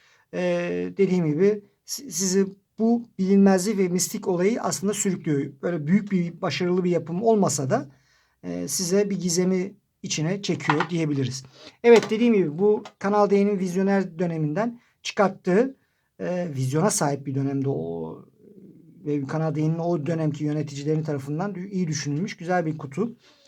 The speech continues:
Metal kutu içinde. Böyle parçaları da var. Bunları da bir arada ben de toplamaya çalıştıydım. Sonra biraz metal kutular pek hoşuma gitmediği için, steelbook'ların yanında sönük kaldıkları için bıraktıydım ama bir değeri var. Ee, arşivçi arkadaşlar bunların kıymetini bilelim,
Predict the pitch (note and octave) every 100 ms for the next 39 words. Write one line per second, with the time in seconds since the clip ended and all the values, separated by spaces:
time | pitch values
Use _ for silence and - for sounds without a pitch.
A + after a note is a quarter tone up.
0 | _ D3+ C3+ F#3 G3 C3+ C#3+ C3+ C#3 C#3+
1 | B3 - _ _ D3+ F3 E3+ D#3+ D#3 E3
2 | D#3+ D3+ D3 F#3+ A#3 - _ _ _ -
3 | F3 A#3 F3+ F3 F#3 F3+ E3 E3 F3 F3+
4 | D#3+ C3+ C#3+ D#3 - D#3 C#3 C#3 C3+ C3+
5 | C3 - C#3+ G#3 - G3+ F#3+ F#3 F#3+ F#3+
6 | E3+ - - - A#3+ A#3+ A#3+ G3+ F3 G3
7 | G3 - F3+ F3+ - - F#3 F#3 F3+ F3+
8 | F3 F3 F3+ D3 C3+ C3 C3+ C3+ F3+ D#3+
9 | D#3 D#3+ D#3 D#3 C#3+ F3+ G3+ G3+ C#3+ C3
10 | C#3 C#3+ C#3 A3+ B3 _ _ _ - G#3
11 | G3+ G#3 F#3 A3+ G#3 G#3+ - _ _ -
12 | D#3+ F#3 F#3 E3+ F#3 D3 G3 - _ _
13 | _ - E3 - - F#3 G3+ - G#3 E3+
14 | F#3 F3+ - F3+ E3+ F3 F3 F3 E3+ E3+
15 | E3+ E3+ E3 F3 E3 F#3+